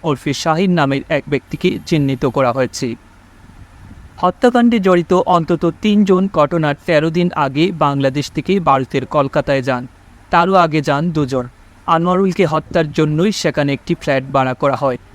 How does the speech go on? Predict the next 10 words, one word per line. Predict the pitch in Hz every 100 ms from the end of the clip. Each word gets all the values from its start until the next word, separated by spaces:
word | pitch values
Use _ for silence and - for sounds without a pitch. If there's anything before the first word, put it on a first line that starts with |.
| - - - - -
কলকাতার | 165 151 - 160 165
নিউ | 170 196
টাউনে | 185 147 143 160 196
যে | 165
ফ্ল্যাটে | 165 160 143 - 175
সংসদ | - 151 147 165 -
সদস্যকে | 156 143 - 147 151 131
হত্যা | 139 - 147
করা | 135 135
হয়েছে, | 135 -